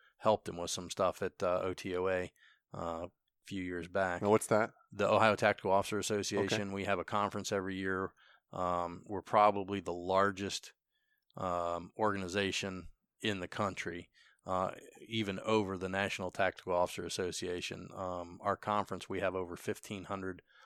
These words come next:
Speaker 1: law enforcement guys, military guys come in to train, uh, every year. And, uh, great organization. Pat Fiorelli is the, uh, president. Jeremy Allen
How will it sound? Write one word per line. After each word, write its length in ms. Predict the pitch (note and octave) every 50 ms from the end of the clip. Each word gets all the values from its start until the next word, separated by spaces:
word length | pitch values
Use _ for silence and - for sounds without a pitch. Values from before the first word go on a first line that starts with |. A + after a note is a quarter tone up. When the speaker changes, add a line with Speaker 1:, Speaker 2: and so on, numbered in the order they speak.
| _ _ -
Speaker 1:
law 240 | G2 F#2+ F#2+ G2
enforcement 500 | F#2+ F2+ - - F#2 F2 - - F#2+ F#2
guys, 420 | F#2 F#2+ F#2 F2+ F2+ F2+ F2 - - - - - _ -
military 500 | G2 G2 F#2+ F#2+ - - F#2+ F#2 F2+ E2+
guys 380 | F2 F2 F2 F2 F2 E2+ - - _
come 240 | - - G#2+ F#2+ F#2
in 140 | F#2 F2+ F2
to 100 | - -
train, 540 | - - - G2+ F#2+ F#2 F2+ F2+ F2+ E2+ - _ _ _ _ _ _ _ _ _
uh, 240 | F#2+ F#2+ F2 F2 F2+
every 300 | - F#2+ F2 - F2+ E2+
year. 340 | F2 G2 G2 F2+ E2 E2 D#2+ - _ _
And, 360 | - G2 F#2 F2+ F2 F2 F2 F2+
uh, 200 | F2 F2 F2 F#2 F#2+ F2
great 240 | - A2+ A2 G#2+
organization. 680 | G2 F#2+ F#2+ F#2 F#2 F2+ F2 F#2+ G2 F#2 E2+ - G2+ E2+
Pat 220 | - G#2 G2 F#2
Fiorelli 600 | - - F#2+ F#2+ F#2 F2+ F#2 F#2 F#2 F2+ F2+ F2+
is 140 | F2 E2+ -
the, 240 | - F#2 F#2 F2 F2
uh, 60 | E2+
president. 520 | - - - G2 F#2+ F2+ F2+ F2+ F2+ F#2 F2+
Jeremy 340 | F2+ F#2+ F#2 F#2 F2+ F2+ F2+
Allen 360 | F2+ F#2 F#2 F#2 F2+ F2 F2